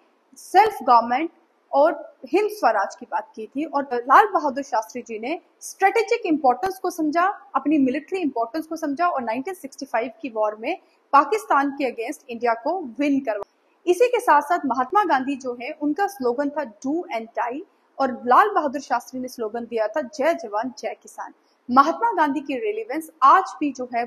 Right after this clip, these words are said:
directive principles की form में दिखती है और लाल बहादुर शास्त्री जी की relevance जो है वो "जय जवान जय किसान"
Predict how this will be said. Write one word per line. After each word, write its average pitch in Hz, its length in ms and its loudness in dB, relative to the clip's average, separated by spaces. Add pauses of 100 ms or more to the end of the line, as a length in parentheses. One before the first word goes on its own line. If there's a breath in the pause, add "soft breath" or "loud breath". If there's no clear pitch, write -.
directive 330 420 2
principles 277 460 -4
की 254 100 -10
form 226 320 -2
में 269 100 -4
दिखती 277 380 -8
है 370 120 0
और 254 360 -8 (500)
लाल 311 260 8
बहादुर 302 280 0
शास्त्री - 360 -4
जी 240 100 -16
की 262 140 -6
relevance 226 540 -6
जो 240 80 -6
है 247 120 -6
वो 277 120 -6
"जय 277 300 -2
जवान 262 400 -4
जय 269 240 -4
किसान" 240 420 -6